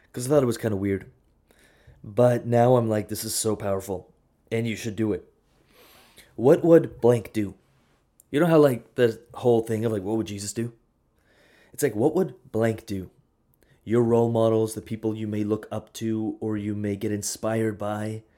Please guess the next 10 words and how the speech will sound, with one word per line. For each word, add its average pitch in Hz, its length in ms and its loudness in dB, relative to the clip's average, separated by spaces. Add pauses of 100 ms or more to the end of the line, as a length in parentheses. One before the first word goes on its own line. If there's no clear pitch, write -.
(440)
I've 117 180 0
got 113 160 0
a 104 40 -4
few 110 260 -2
of 110 60 2
them. 110 400 -2 (360)
Steve 113 400 -4
Jobs, 104 460 -2
Marcus 104 400 -6
Aurelius, 101 880 -4